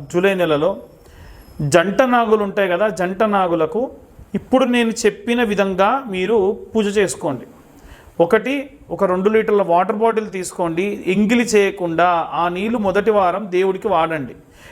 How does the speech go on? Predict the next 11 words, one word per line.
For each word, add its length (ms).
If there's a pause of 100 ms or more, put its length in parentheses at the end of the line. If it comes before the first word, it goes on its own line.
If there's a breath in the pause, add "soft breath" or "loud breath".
(140)
రెండో 240
వారం 280
నుంచి 280
బాటిల్ 580
దేవుడి 400
పూజకే 460
పక్కకు 360
పెట్టుకోండి. 460 (840 loud breath)
అయితే 560
ఈ 80
తీసుకెళ్ళినటువంటి 1300